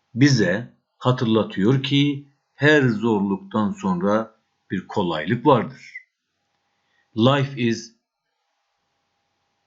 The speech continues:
cyclical, cyclical. Hayat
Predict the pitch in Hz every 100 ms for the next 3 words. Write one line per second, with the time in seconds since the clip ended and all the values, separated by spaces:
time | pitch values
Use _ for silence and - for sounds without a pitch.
0 | _ - - - 135 139 - 82 - -
1 | _ - - 139 139 - - - 87 -
2 | _ _ _ _ _ _ _ _ _ _
3 | _ _ - 113 113 120 135